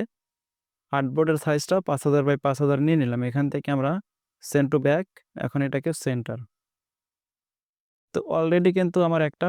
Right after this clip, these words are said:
ফাইল রেডি। এখন আমরা ফাইল থেকে এটাকে সেভ করব। তো এটাকে ইপিএস এবং এখান থেকে just ওয়ান টু থ্রি ফোর বা যে কোনো একটা কিছু দিয়ে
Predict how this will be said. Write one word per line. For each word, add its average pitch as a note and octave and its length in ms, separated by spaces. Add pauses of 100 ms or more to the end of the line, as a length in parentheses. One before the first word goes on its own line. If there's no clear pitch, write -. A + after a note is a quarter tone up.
(120)
ফাইল D3+ 220 (200)
রেডি। C3+ 260 (360)
এখন E3 220
আমরা D#3 160 (100)
ফাইল D3+ 260
থেকে D3+ 220
এটাকে D3+ 260 (320)
সেভ D3+ 160 (140)
করব। B2 160 (1000)
তো - 120
এটাকে C#3 340
ইপিএস D#3+ 360 (520)
এবং C3 240 (120)
এখান C3 200 (100)
থেকে C3+ 240 (2000)
just D3 420 (200)
ওয়ান D3+ 140 (100)
টু D#3 60 (100)
থ্রি D3 260
ফোর D3 200
বা C#3+ 160
যে D3+ 80 (100)
কোনো D#3+ 200
একটা C#3 220
কিছু C#3+ 160 (120)
দিয়ে D3+ 140